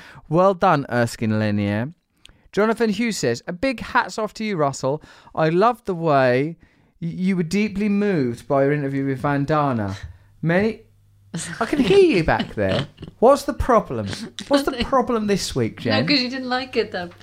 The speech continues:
Speaker 2: people kept saying that.
Speaker 1: Saying what?
Speaker 2: You were deeply moved.
Speaker 1: <laughs>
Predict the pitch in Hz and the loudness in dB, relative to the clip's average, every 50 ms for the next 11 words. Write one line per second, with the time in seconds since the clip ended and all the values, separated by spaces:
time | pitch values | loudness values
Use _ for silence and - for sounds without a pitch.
0 | - - - _ - - 208 185 185 170 190 185 175 175 - - 214 208 208 208 | -20 -20 -20 _ -12 -12 -8 -8 -8 -8 -8 -8 -10 -12 -12 -12 -10 -10 -10 -10
1 | 190 180 180 190 202 208 - _ - - - - - - - 170 165 165 160 139 | -12 -14 -16 -16 -18 -20 -20 _ -20 -20 -20 -20 -10 -4 -2 0 0 2 0 -2
2 | - - - - - - _ - 190 185 185 175 180 196 180 175 - 185 180 185 | -2 -4 -14 -20 -20 -20 _ -8 -6 -6 -6 -6 -6 -8 -8 -8 -8 -8 -6 -6
3 | 190 185 185 180 180 190 - - 185 - - - | -6 -6 -6 -6 -6 -4 -2 -2 -4 -4 -6 -6